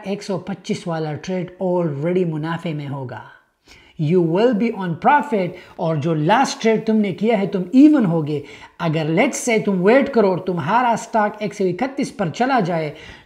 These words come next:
तुम टेन या ट्वेंटी टाइम्स तुम जो है मुनाफे में होगे अपने डॉलर कॉस्ट एवरेज में। That's the strategy जान,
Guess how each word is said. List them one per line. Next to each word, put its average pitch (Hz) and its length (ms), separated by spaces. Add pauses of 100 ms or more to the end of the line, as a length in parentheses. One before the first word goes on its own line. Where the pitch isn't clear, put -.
(100)
तुम 214 180 (240)
टेन 349 260 (220)
या 254 280 (320)
ट्वेंटी 339 340
टाइम्स 233 360
तुम 220 160
जो 190 100
है 196 160
मुनाफे 180 440
में 175 160
होगे 175 340
अपने 165 340
डॉलर 151 280
कॉस्ट - 420
एवरेज 135 340
में। 117 100 (600)
That's 170 200
the - 140
strategy 123 640
जान, - 200